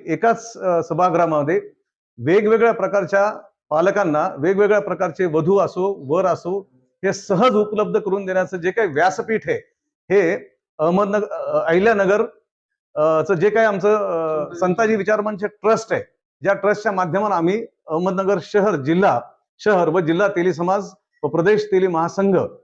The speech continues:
ह्या सगळ्यांच्या वतीनं संताजी विचार मंच ट्रस्ट आणि सर्वच कार्यकर्ते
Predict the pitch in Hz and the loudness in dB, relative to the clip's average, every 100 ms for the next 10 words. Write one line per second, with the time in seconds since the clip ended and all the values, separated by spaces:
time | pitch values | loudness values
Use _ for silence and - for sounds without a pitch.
0 | _ _ _ 165 180 156 185 208 208 165 | _ _ _ -2 0 0 0 2 0 0
1 | 170 190 233 - 165 165 196 190 170 190 | -2 -4 -6 -8 -6 -2 0 0 0 -2
2 | 185 175 170 190 - 226 185 - _ _ | -2 -6 -6 -8 -2 -2 -2 -6 _ _
3 | - 196 208 - _ - 262 254 202 175 | -4 -4 -6 -12 _ 0 0 0 0 -2
4 | 160 143 123 | -2 -4 -6